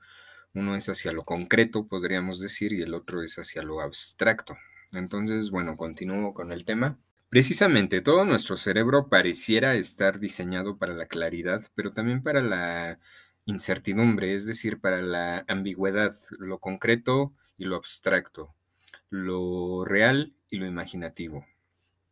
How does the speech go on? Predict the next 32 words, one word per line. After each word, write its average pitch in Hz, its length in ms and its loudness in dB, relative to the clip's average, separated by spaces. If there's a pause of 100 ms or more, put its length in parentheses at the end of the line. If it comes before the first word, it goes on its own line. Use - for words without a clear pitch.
(520)
lo 110 260 2
objetivo 120 640 4
y 123 60 4
lo 104 140 0
subjetivo. 120 680 0 (680)
No 135 180 2
parece 147 320 4
haber 117 200 4
ningún 107 380 0
evento, 113 480 0 (100)
no 117 200 2
importa 120 480 -2
lo 113 100 -2
complicado 95 580 -6
que - 120 -12
sea, 104 340 -4
que 107 100 -10
pueda 131 280 -6
compararse 92 540 -6
con 90 180 -10
el 82 80 -10
poder, 113 360 0 (520)
flexibilidad 92 1040 -2 (140)
y 104 160 -4
amigabilidad 90 880 -4
con 87 240 -12
el 82 100 -10
usuario 98 460 -4
de 92 100 -8
la 78 140 -6
mente 87 440 -8
humana. 104 480 0